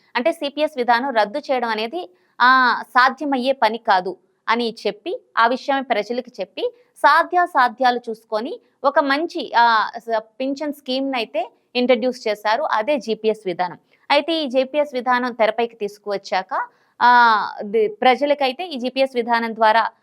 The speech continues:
మేలు చేస్తాను నేను గవర్నమెంట్ ఎంప్లాయీస్‌కి అని చెప్పి జగన్ చెప్పడం జరిగింది. అయితే జీపీఎస్ అంటే ఏంటి? గ్యారంటీ పింఛన్ స్కీమ్.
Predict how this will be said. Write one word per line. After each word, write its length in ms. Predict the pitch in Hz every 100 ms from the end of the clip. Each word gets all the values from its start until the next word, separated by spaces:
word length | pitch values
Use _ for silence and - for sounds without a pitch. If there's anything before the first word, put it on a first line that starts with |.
| _ -
మేలు 220 | 233 262
చేస్తాను 480 | 262 233 233 226 214
నేను 340 | 208 202 208
గవర్నమెంట్ 440 | 196 202 196 208 208
ఎంప్లాయీస్‌కి 540 | 196 208 202 196 -
అని 100 | 202 220
చెప్పి 160 | 220
జగన్ 280 | 233 214 240 233
చెప్పడం 260 | - 202
జరిగింది. 440 | 202 175 170 165 - _ _ -
అయితే 180 | 277
జీపీఎస్ 500 | 269 294 302 302 294
అంటే 180 | 262 247
ఏంటి? 120 | 247
గ్యారంటీ 420 | 262 247 233 254 262
పింఛన్ 420 | 233 220 226 214
స్కీమ్. 240 | - 175